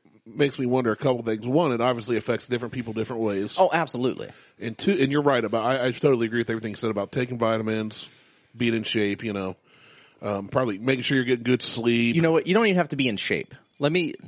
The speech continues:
Speaker 2: let me be clear. You don't have to be in shape. You just have to take care of yourself.
Speaker 1: Well, I mean, I think it helps.
Speaker 2: It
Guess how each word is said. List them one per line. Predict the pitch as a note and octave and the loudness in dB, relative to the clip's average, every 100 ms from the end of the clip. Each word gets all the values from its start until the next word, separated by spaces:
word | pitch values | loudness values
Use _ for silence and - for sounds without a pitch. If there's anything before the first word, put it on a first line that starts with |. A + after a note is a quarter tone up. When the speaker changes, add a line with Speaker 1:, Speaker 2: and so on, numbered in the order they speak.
| - _ | -20 _
Speaker 2:
let | E3+ | 0
me | G3 | 0
be | D3+ | 0
clear. | - - B2 E2+ D2+ - | -2 0 0 0 -6 -6
You | B2 | -2
don't | A3+ | -2
have | E3 F3+ E3+ | -2 -4 -4
to | A#2+ | -4
be | B2+ A#2 | -4 -6
in | D2+ | -6
shape. | - - A#2+ - - - _ _ _ | -8 -4 -2 -4 -10 -20 _ _ _
You | - | -6
just | D#3 | -4
have | G3 | -2
to | |
take | - F3 - | -2 -2 -4
care | - A#2 | -2 -2
of | F2+ | -2
yourself. | - - - - - | -6 -10 -10 -8 0
Speaker 1:
Well, | F#3 | 2
I | |
mean, | D#3+ C#3+ | 2 2
I | C#3 | 2
think | D3 F2+ | 0 0
it | - | 0
helps. | E3+ B2 | 0 0
Speaker 2:
It | - | -4